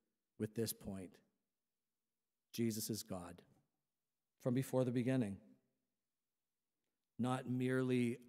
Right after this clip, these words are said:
a babe in the manger as some kind of archetype for the evilness of humanity and the goodness that exists out there in the cosmos.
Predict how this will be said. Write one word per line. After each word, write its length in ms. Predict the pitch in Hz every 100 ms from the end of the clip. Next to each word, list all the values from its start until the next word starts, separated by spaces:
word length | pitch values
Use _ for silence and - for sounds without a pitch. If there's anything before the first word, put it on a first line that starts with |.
| -
a 80 | 113
babe 500 | 101 120 127 131 127
in 140 | 123
the 80 | 127
manger 640 | 117 117 120 123 117 117 104
as 140 | 107
some 300 | - 127 135
kind 340 | 127 131 127 117
of 140 | 107 -
archetype 680 | 117 123 127 - 104 98 - - _ _
for 140 | - 117
the 120 | 117 113
evilness 440 | 117 117 117 107
of 100 | 113
humanity 680 | - 110 107 110 107 107 107
and 120 | 107
the 60 | 104
goodness 480 | - 107 107 101 -
that 100 | 104
exists 400 | 95 104 104 107
out 160 | 98
there 120 | 98
in 80 | 95
the 80 | 95
cosmos. 720 | - 90 - 90 85 - -